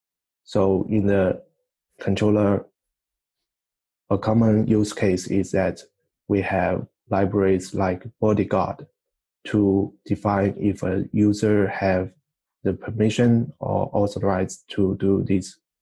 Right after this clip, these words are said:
to call this controller action. And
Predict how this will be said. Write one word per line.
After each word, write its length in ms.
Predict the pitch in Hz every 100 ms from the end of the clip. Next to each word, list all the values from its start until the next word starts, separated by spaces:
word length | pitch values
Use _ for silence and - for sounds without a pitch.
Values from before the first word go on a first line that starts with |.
| _ _
to 80 | -
call 260 | - 101 95
this 340 | 101 95 - _ -
controller 420 | 101 98 101 98
action. 540 | 87 98 - 139 143 - _ _ _ _ _
And 480 | 92 95 95 92